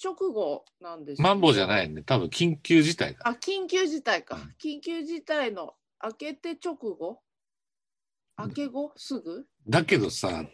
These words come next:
Speaker 2: 前回の緊急事態もさ、最初一ヶ月って言ってて、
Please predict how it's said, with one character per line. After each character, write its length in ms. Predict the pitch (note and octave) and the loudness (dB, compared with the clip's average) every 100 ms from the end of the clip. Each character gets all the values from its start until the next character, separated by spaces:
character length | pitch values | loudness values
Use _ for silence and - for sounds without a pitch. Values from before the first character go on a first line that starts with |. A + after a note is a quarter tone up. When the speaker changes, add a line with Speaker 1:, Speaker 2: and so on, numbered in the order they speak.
| - | 2
Speaker 2:
前 200 | E3+ F#3+ | 4 6
回 180 | F3 | 4
の 100 | A#2 | 4
緊 260 | E2+ G#2 G2 | 0 -6 -4
急 180 | - G2 | 0 0
事 160 | F#2 | 0
態 180 | - D#2+ | -4 -6
も 100 | D2 | -6
さ、 200 | - - | -8 -8
最 200 | - C3 | 2 2
初 120 | B2+ | 4
一 80 | G2+ | 2
ヶ 140 | - B2 | 2 2
月 240 | A2 - | 2 0
っ 40 | |
て 200 | - - | -10 -10
言 100 | D2+ | -10
っ 20 | C#2+ | -10
て 200 | - - | -8 -8
て、 400 | - D2+ C#2 | -8 -10 -10